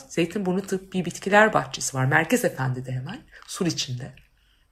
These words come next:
Kadıköy yakasında ise,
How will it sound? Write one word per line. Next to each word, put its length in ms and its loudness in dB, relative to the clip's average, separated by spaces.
Kadıköy 480 6
yakasında 480 2
ise, 500 4